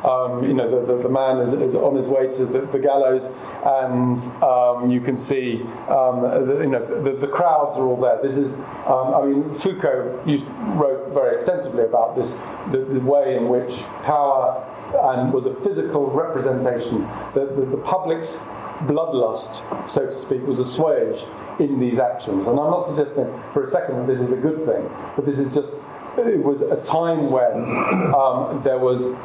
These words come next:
there seemed to be a relationship between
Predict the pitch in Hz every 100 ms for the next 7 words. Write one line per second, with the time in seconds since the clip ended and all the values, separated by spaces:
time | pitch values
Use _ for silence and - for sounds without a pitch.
0 | - 131 123 - 185 151 151 139 123 117
1 | - - - 127 131 147 165 165 143 127
2 | 110 107 - - - 143 - 139 123 127
3 | 123